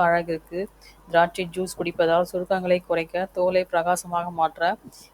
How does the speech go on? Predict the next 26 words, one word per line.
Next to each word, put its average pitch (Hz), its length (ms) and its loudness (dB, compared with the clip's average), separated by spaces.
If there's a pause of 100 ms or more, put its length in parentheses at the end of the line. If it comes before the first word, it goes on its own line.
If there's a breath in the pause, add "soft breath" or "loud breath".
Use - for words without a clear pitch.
இயற்கையான 190 520 0
ஆன்டி 175 360 0
ஏஜிங்காக 175 600 0 (340 soft breath)
செயல்படுகிறது. 170 800 0 (600 soft breath)
அஹ், 175 400 -6
இயற்கையான 190 560 -2
குளுக்கோஸ் 185 500 -4
நிறைய 175 300 -2
இருப்பதால் 170 480 -2
உடனடி 180 340 -4
சக்தி 175 340 -8
கிடைக்கும். 165 460 -6
அதனால் 175 400 -4 (360 soft breath)
தான் 185 180 -8
ஜிம் 185 300 -4
போறவங்களும் 185 600 0
ஸ்போர்ட்ஸ்ல 185 400 -2
இருக்கிறவங்க 170 400 0
அதிகமா 170 360 -4
சாப்பிடுறாங்க. 156 540 -6 (260)
கண் 175 220 0
பார்வைக்கு 180 480 2
விட்டமின் 175 400 -6
ஏ, 185 240 0
ஆன்டி 170 320 -2
ஆக்சிடென்ட், 180 440 -2